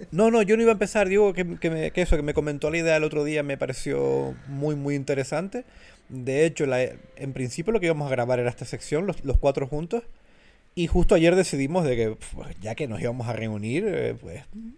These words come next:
que ya nos tirábamos con todo al río y, y grabábamos todo. Y la verdad que yo estoy, estoy disfrutando bastante esta tarde con, con el programita.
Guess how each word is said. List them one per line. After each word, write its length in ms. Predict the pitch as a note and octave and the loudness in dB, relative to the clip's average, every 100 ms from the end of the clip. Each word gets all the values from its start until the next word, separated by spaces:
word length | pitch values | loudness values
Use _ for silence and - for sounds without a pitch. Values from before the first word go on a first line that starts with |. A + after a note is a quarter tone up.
| _ | _
que 140 | - C#3+ | -8 -6
ya 100 | B2 | -4
nos 140 | C3+ | -4
tirábamos 460 | D3 A#2 A#2 B2+ B2+ | -4 -4 -4 -6 -6
con 220 | B2+ A2+ | -6 -6
todo 220 | - A#2 | -6 -6
al 80 | A2 | -6
río 300 | G#2+ A#2 C#3 | -8 -6 -4
y, 280 | C3 A2 - - - - - - - | -4 -6 -10 -18 -20 -20 -20 -16 -6
y 100 | C#3+ | 0
grabábamos 520 | A2+ A2+ C3 C#3+ B2+ | 2 4 4 2 0
todo. 200 | B2 D3+ | 0 0
Y 40 | E3+ | 0
la 80 | A2+ | 0
verdad 160 | A2+ | 0
que 80 | - | -2
yo 40 | D3 | -4
estoy, 180 | C#3 | -4
estoy 220 | A#2+ - C3 | -4 -4 -6
disfrutando 420 | C#3 B2+ A#2 A#2 | -4 -4 -2 -2
bastante 300 | A2 A2+ A2 | -4 -4 -4
esta 140 | A#2 G#2+ | -4 -4
tarde 220 | A#2 G#2+ | -4 -4
con, 280 | G#2+ G#2+ G#2+ | -6 -8 -6
con 160 | A#2 | -4
el 100 | A2 | -4
programita. 560 | G#2+ G#2 G#2 G#2 G2 | -4 -4 -4 -6 -8